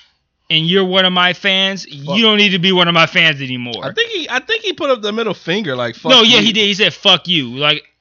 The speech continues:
Speaker 1: if you, if you're unsure, fuck you. And, like, this is what,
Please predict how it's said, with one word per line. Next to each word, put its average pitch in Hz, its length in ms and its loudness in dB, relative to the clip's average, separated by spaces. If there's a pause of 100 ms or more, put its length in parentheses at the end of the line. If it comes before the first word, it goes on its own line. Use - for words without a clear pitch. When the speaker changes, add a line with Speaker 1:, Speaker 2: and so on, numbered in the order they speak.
(180)
Speaker 1:
if 147 160 -4
you, 170 160 0 (380)
if 156 120 -2
you're 208 280 2
unsure, 214 640 0
fuck - 380 0
you. 117 260 -6 (360)
And, 202 160 -2
like, 190 300 0 (1300)
this 170 340 0
is 214 160 -2
what, 190 360 2